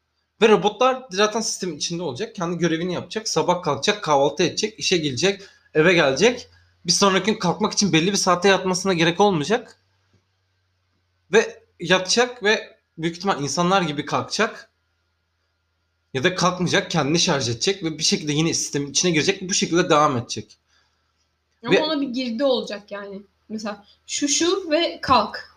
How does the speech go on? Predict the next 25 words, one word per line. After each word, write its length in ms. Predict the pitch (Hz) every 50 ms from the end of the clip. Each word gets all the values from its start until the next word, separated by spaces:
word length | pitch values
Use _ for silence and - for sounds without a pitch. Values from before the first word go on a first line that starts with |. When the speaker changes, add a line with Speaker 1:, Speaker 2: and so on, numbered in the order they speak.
| _ _ -
Speaker 2:
İşte 320 | - - - 196 208 208 - -
şu 80 | 277 269
şu 280 | - - 330 330 294
ve 100 | 294 302 302
yat. 580 | 285 262 247 240 214 208 - - - - - - _ _ _ _ _
Şu 160 | - - -
şu 60 | 269 151
Speaker 1:
Aynen. 180 | - 277 -
Speaker 2:
ve 220 | 311 302 285 233 220
başarılısın. 580 | 240 240 - 254 233 233 233 233 - - 185
Speaker 1:
Burada 140 | 226 226 -
acı 240 | - 190 - 233 254
olan 200 | 254 247 240 254
ne 80 | 277
biliyor 180 | 226 220 320 370
musun? 240 | 302 - - 131 123
Bunu 120 | 151 185
yapması 420 | 196 196 185 - 214 220 208 196 185
değil 160 | 208 214 185
robotun. 420 | 151 120 95 101 - - - 104 - _ _ _ _ _ _ _ _ _ _ _ _ _ _ _ _ _ _ _ _ _ -
Bunu 140 | 185 233
yapan 300 | 262 254 254 254 254 - -
insanların 760 | 220 208 202 - 226 220 214 214 220 208 240 269 - - -
aslında 340 | - 202 - - 160 - - -
bizim 280 | 127 120 127 143 190